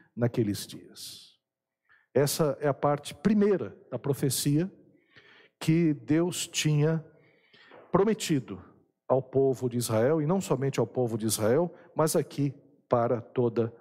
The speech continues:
a humanidade. Então, o que acontecia? Ah, o Espírito Santo era derramado só sobre o povo de Israel, né?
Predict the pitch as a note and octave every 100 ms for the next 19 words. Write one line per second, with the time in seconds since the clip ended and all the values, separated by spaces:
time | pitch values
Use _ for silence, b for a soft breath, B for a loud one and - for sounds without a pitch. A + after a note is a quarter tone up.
0 | - A2+ G2+ G#2 F2+ D2 - - - _
1 | b b b b C4 D4 C#4+ A#3+ - F#3+
2 | E3+ - C#3 F#2+ - _ _ B B B
3 | B B B B - C#3+ D#3 D#3 F#3 F#3
4 | - C#4+ B3 A3 A#3+ A#3 G#3+ G3+ G3+ F3+
5 | G3 A3 G3+ - - - A#3 B3+ G#3 -
6 | A#3 B3+ - A3 D4 C#4+ D4 C4+ C#4+ A3+
7 | D#3 A#2 - - - _ _ _ _ _
8 | _ _ _ _ _ _ - G#2+ E3 E3+